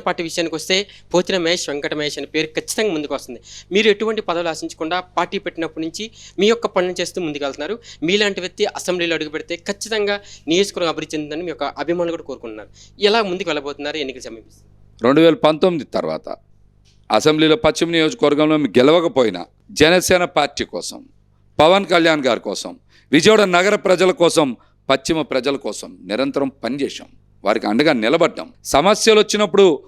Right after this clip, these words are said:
Speaker 2: ఆ పరిష్కారాన్ని కృషి చేయడమే కాకుండా మా దగ్గరికి సాయం అని కోరుకొచ్చినటువంటి ప్రతి ఒక్కరికి కూడా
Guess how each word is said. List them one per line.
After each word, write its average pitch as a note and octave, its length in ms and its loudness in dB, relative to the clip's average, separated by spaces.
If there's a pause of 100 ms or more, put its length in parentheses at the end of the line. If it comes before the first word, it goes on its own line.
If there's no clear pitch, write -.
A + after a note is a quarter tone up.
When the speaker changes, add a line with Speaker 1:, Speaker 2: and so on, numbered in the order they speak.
(300)
Speaker 2:
ఆ - 20 8 (140)
పరిష్కారాన్ని A3+ 680 4
కృషి G3 240 -2
చేయడమే A#3 380 4
కాకుండా F#3+ 380 0 (260)
మా B2 60 4 (100)
దగ్గరికి D3 360 -2
సాయం G3 320 2
అని E3+ 140 -8
కోరుకొచ్చినటువంటి C#3 760 0 (100)
ప్రతి A#2+ 240 -2 (100)
ఒక్కరికి C3 420 -4
కూడా G2 140 -4